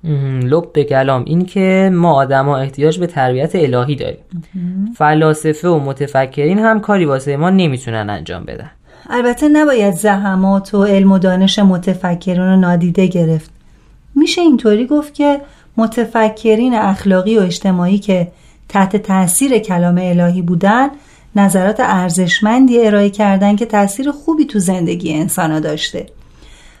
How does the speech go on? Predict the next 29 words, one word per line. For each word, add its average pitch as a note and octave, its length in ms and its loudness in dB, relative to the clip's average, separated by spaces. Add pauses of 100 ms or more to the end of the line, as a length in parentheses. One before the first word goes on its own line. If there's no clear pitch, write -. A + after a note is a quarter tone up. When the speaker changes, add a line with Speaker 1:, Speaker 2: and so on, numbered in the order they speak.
Speaker 2:
ولی D4+ 260 4
نظر B3+ 480 2
آیین D4 420 2
بهایی G#3+ 420 -2
که G#3 160 -2
میگه G3+ 280 4
عالم F#3+ 640 0 (360)
محتاج B3 640 2
نفسات F#3 720 -2
روح F3+ 320 -4
القدسه F#3+ 640 -2
اینه D#4 400 4
که C#4+ 400 -2 (520)
نباید G#3 760 2
دین F#3+ 280 4
رو F#3+ 200 0
انکار F3+ 500 -2
کرد E3+ 360 -12 (560)
یا G3 100 4
دین A3 320 4
رو B3 200 0 (140)
رد G#3 280 2
کرد. F#3+ 300 -16 (560)
مثل D#4+ 240 2
عده‌ای C#4+ 340 2
از C4 160 4
فلاسفه G3+ 540 0
که B3 140 -4
می‌گن A3 360 2